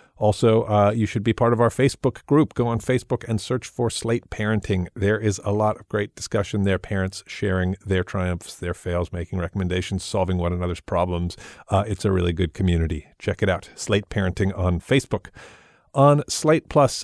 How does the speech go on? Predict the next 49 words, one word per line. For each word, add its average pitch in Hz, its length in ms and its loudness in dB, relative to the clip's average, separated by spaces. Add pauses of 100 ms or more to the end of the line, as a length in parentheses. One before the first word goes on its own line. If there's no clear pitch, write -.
(140)
today, 104 580 2
we 107 220 4
are 101 160 4 (220)
gonna 120 160 0
answer 127 280 0
a 107 40 2
question 135 580 0
from 104 320 0
a 107 60 2
listener. 135 400 2
This 131 180 -2
one 127 100 0
is 110 120 -2
about 110 420 0
how 135 220 0
much 120 320 -4 (100)
P 123 220 0
D 110 240 0
A 104 300 4
is - 320 -4 (100)
too 139 160 -2
much 110 320 -4
P 90 160 -6
D 87 240 -4
A 85 320 0 (140)
when 87 140 -2
it 98 80 -8
comes 92 260 -2
to - 100 -20
teenagers. 131 680 -2 (420)
Um, 90 440 6 (140)
should - 280 -6
be 92 140 -2
pretty 92 260 -4
interesting. 90 600 -6 (340)
Uh, 98 140 2
if 101 100 -8
you 123 80 2
wanna 123 140 2
hear 113 140 4
that 113 220 0
segment 101 460 0
and 110 220 2
another 123 360 2
one 123 180 0
like 120 280 0
it 107 180 -4
every 123 300 2
week, 101 360 -4